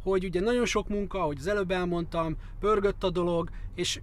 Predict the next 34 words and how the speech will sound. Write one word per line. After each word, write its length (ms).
és 140
egyre, 320
és 160
inkább 400
csak 220
ugye 280
a 160
szakemberek 680
is, 280
a 20
cégek 480
is 180
azokat 420
a 100
bulikat 400
vállalták 640
el, 280
amelyik 400
jó 200
zsírosak 560
voltak, 500
és 160
van 180
egy 120
nagyon 380
kemény 460
réteg, 540
aki 580
egész 280
egyszerűen 480
nem 280
talált 460
szakembert, 800
ö, 280